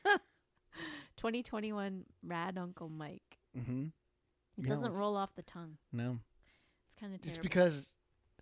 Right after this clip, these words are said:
Speaker 2: the times are changing, Bonnie.
Speaker 1: Yeah.
Speaker 2: My radical thoughts.
Speaker 1: Oh,
Speaker 2: Not so
Speaker 1: great.
Speaker 2: radical
Speaker 1: Here
Speaker 2: anymore.
Speaker 1: we go.
Speaker 2: Not
Speaker 1: Did
Speaker 2: so
Speaker 1: you at
Speaker 2: radical
Speaker 1: least see
Speaker 2: anymore.
Speaker 1: the, the picture that I posted on Instagram and, uh, my hashtag?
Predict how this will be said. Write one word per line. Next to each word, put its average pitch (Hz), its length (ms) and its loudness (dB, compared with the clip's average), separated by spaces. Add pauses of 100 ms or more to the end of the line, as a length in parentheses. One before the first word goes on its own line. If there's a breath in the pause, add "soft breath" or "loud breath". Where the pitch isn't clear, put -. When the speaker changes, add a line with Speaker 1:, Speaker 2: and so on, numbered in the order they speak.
(160)
Speaker 2:
the - 80 -6
times 190 260 0
are 107 40 -2
changing, 107 380 -6
Bonnie. 92 340 -14 (680)
Speaker 1:
Yeah. 170 60 -8 (460)
Speaker 2:
My 143 100 -4
radical 135 340 -2
thoughts. - 560 -8 (420)
Speaker 1:
Oh, 165 140 -10
Speaker 2:
Not 165 160 -4
so 165 80 0
Speaker 1:
great. 165 100 2
Speaker 2:
radical 151 300 0
Speaker 1:
Here 139 140 2
Speaker 2:
anymore. 147 180 2
Speaker 1:
we - 80 -2
go. 156 300 -4
Speaker 2:
Not 208 160 0
Speaker 1:
Did 202 80 -4
Speaker 2:
so 226 60 2
Speaker 1:
you 294 80 8
at - 40 10 (140)
Speaker 2:
radical 302 100 2
Speaker 1:
least 185 120 6
see 180 40 0 (140)
Speaker 2:
anymore. 143 80 2
Speaker 1:
the, 233 180 6 (280 loud breath)
the 214 80 -2
picture 254 360 0
that 226 160 4
I 185 360 2
posted 208 440 0
on 180 140 -2
Instagram 190 580 -2
and, 165 200 -4
uh, - 20 -4 (260)
my 165 320 -4
hashtag? 202 380 -6